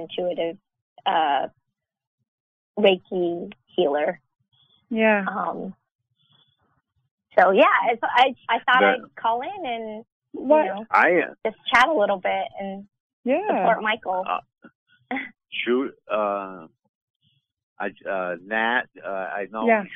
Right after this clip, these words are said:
Speaker 3: Judy for years, and she's a professional. Her sister is a very intuitive, uh, Reiki and other studies in the field.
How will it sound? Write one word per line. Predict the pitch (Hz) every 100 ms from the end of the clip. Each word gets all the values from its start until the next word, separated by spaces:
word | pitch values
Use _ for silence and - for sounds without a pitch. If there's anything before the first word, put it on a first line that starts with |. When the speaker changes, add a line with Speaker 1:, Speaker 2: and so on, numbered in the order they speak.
| 107
Speaker 3:
Judy | 117 117 120 110 -
for | 104 98 92 85
years, | 85 87 92 107 117 104 87 80 73 -
and | 82 82 80 82 80 76 - -
she's | 87 76
a | 85 82 80 80 76 71 62 - _
professional. | 95 - 98 98 - 113 104 98
Her | 92 -
sister | - 120 - 110 110 117
is | 98
a |
very | 78 92 95 95 98 98 95 90 - _ _ _ _ _ _ -
intuitive, | 82 78 - 101 95 87 90 85 78
uh, | 85 80 78 78 76 78 78 - _ _ _ _ _ _ _ _ _ _ _ _ 82
Reiki | 95 92 - 101 87 92 92 - -
and | 85 82 82 76 _ _ _
other | 85 85 90 78 - _ _ -
studies | - 92 85 87 92 _ _
in | 82
the | 82 82
field. | 85 82 78 85